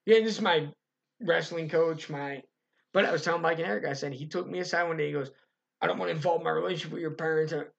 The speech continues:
and kept this whole thing where he's gonna keep it separate. Till our final exam. And that was mid-match, and he scooped me up in my ear and dragged me to his classroom with Karen. And I had to take my midterm <laughs> right in front of my mom. Well, he fucking watched.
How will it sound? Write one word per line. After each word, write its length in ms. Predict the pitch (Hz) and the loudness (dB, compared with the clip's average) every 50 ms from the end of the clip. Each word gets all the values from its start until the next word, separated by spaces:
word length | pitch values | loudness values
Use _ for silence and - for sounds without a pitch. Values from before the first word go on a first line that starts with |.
| _ - | _ -12
and 160 | - - 135 135 - _ _ _ _ _ _ _ _ _ _ _ _ _ _ _ _ - | -10 -10 -10 -10 -14 _ _ _ _ _ _ _ _ _ _ _ _ _ _ _ _ 0
kept 160 | 196 185 - | 0 0 0
this 100 | 170 147 | 0 -2
whole 140 | 160 180 185 | 0 0 0
thing 180 | 175 180 175 156 | 0 0 0 0
where 100 | 147 151 | -2 -2
he's 120 | 151 143 | -2 -2
gonna 160 | 156 160 156 | -4 -4 -4
keep 220 | 143 - 170 160 151 | -6 -8 -8 -6 -6
it 160 | 143 147 - _ _ _ _ _ _ _ | -6 -6 -8 _ _ _ _ _ _ _
separate. 440 | - - 156 160 156 190 196 214 - _ _ _ _ _ _ _ _ _ _ _ _ _ _ _ _ _ _ _ _ _ _ _ _ _ _ _ _ _ _ _ - | -4 -4 -2 -2 -2 -4 -4 -6 -8 _ _ _ _ _ _ _ _ _ _ _ _ _ _ _ _ _ _ _ _ _ _ _ _ _ _ _ _ _ _ _ -2
Till 100 | - 156 | 0 2
our 100 | 139 131 | 2 2
final 320 | - 143 143 139 135 135 | 2 0 0 0 -2 -6
exam. 500 | 135 123 127 135 139 135 120 117 120 127 _ _ _ _ _ _ _ - | -8 -6 -6 -6 -6 -6 -8 -10 -12 -16 _ _ _ _ _ _ _ -10
And 100 | - 139 | -4 -2
that 100 | 156 156 | 0 0
was 160 | 156 143 139 | 0 0 0
mid-match, 580 | 143 151 165 170 175 175 170 170 170 156 143 - | 0 0 0 0 0 -2 -2 0 0 0 -2 -4
and 80 | 139 139 | -6 -8
he 60 | 139 | -8
scooped 240 | - - - 165 151 | -8 -8 -8 -4 -2
me 80 | 147 | -2
up 120 | 151 151 156 | -2 -2 -6
in 80 | - | -4
my 120 | 156 151 156 | -2 0 4
ear 420 | 156 156 156 160 160 156 156 - _ _ _ _ _ _ _ _ _ _ _ _ - - - - | 4 6 6 4 4 0 -4 -8 _ _ _ _ _ _ _ _ _ _ _ _ -20 -20 -12 -8
and 160 | - 151 151 | -4 -4 0
dragged 260 | 151 170 160 165 165 | 4 6 6 6 4
me 80 | 170 170 | 0 -4
to 80 | 170 | -2
his 140 | 165 156 139 | -2 -4 -2
classroom 420 | - - 160 170 160 151 - 143 | 0 0 2 2 2 -2 -4 -6
with 120 | 139 135 - | -6 -6 -4
Karen. 420 | - 156 165 156 135 123 127 - _ - - - - | -2 0 0 0 0 -2 -8 -12 _ -20 -20 -14 -2
And 80 | - 180 | 2 4
I 20 | |
had 100 | 202 185 | 4 4
to 120 | 160 160 151 | 4 0 -2
take 260 | - 185 185 185 - | 0 0 0 2 4
my 120 | 180 180 | 4 4
midterm 500 | 180 180 185 185 170 151 - - 156 160 | 6 6 4 2 2 2 2 2 2 6
<laughs> 40 | - | 6
right 100 | - 254 | 6 8
in 60 | 254 | 8
front 180 | 208 349 277 240 | 8 10 10 10
of 60 | 269 | 12
my 140 | 285 233 262 | 12 10 10
mom. 500 | 254 233 277 277 247 - - 269 220 - - - _ _ _ _ - 208 160 147 151 143 - - | 10 10 8 8 6 4 2 -2 -2 -2 -4 -8 _ _ _ _ -10 -8 -8 -8 -10 -10 -2 2
Well, 140 | 180 202 | 4 4
he 140 | 185 185 202 - | 6 4 2 0
fucking 360 | - - 180 156 170 170 165 | -2 -4 -4 -4 -4 -2 0
watched. 580 | 165 165 160 139 131 127 135 - - - - | 2 2 2 0 -4 -8 -12 -16 -20 -20 -20